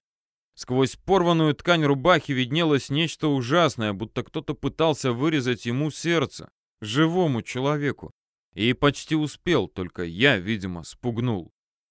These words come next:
«Помогите!» прохрипел Леонтий почти по слогам.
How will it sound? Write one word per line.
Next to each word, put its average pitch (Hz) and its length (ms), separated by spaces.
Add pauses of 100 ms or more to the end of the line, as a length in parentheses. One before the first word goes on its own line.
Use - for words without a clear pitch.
(240)
«Помогите!» 92 1400 (340)
прохрипел 123 600
Леонтий 147 500
почти 113 420
по 104 140
слогам. 95 560